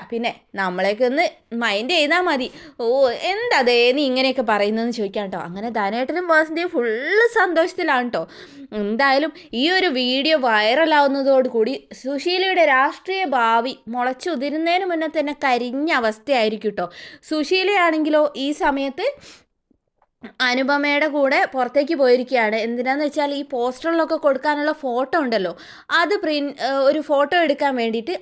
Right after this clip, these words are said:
അന്നത്തെ ആ വീഡിയോ എടുത്ത ആൾ, ആ ഒരു പയ്യനും, ഉം, പെണ്ണും ഉണ്ടല്ലോ, അവർ വരാമെന്ന് പറഞ്ഞിട്ടുണ്ട്. അവരെ വിളിച്ചിട്ട്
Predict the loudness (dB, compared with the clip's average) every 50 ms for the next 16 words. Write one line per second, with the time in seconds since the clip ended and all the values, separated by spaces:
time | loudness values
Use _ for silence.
0 | -6 -4 -4 -2 -2 0 0 -2 -2 0 0 2 2 2 2 0 -2 -4 -4 -2
1 | 0 0 0 -2 -2 -2 -2 0 0 0 -2 -4 -6 -8 -6 -2 0 0 2 0
2 | 0 -2 -2 -2 0 0 0 0 -2 -2 -2 -4 -6 -8 -10 -10 -10 -10 -8 -8
3 | -8 -8 -8 -10 -12 -8 -2 0 0 2 2 0 -2 -2 -2 -2 -2 -2 -2 -4
4 | -6 -10 -20 -20 -20 -20 _ -6 -2 0 2 2 2 2 4 4 4 4 4 2
5 | 2 2 0 0 0 0 -2 -2 -2 -4 -4 -2 -4 -6 -8 _ -20 -20 -20 _
6 | -2 2 2 4 4 2 2 0 0 0 0 0 -2 -4 -6 -6 -4 -4